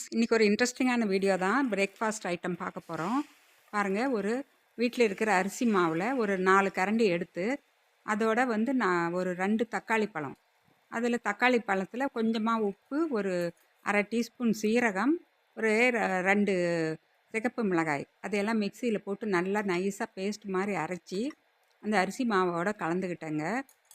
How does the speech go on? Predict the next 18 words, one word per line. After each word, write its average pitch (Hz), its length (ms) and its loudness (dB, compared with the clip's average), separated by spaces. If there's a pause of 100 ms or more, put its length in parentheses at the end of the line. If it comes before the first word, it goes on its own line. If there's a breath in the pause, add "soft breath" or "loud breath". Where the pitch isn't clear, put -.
(160)
இதை 185 200 -8
கலந்து 196 440 -2
இப்ப 196 240 -6
தோசை 175 420 -6
கல்லுல 180 340 -6
நல்லா 175 260 -4
தோசையா 185 520 -6
வார்த்து 165 400 -8
எடுக்கிறேன். 160 440 -8
பாருங்க, 165 440 -6 (560)
நல்லா 202 300 -2
கொஞ்சமா 208 440 -2
எண்ணெய் 185 360 -2
ஊத்தி, 175 220 -8
நல்லா 190 300 -2
முருகலா 196 500 -2
வேக 180 300 -4
வச்சு, 165 340 -8